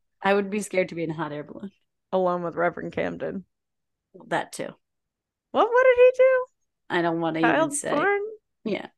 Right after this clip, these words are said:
Speaker 2: Yeah, and, ugh, he's trash.
Speaker 1: Yeah.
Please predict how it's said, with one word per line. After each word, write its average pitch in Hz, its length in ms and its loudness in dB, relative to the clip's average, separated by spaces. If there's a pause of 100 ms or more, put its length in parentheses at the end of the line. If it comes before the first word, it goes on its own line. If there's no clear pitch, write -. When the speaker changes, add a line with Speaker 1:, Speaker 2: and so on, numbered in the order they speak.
(220)
Speaker 2:
Yeah, - 400 -12
and, 175 140 -16 (240)
ugh, 175 100 -14 (200)
he's 202 220 -12
trash. - 300 -16 (460)
Speaker 1:
Yeah. - 120 -10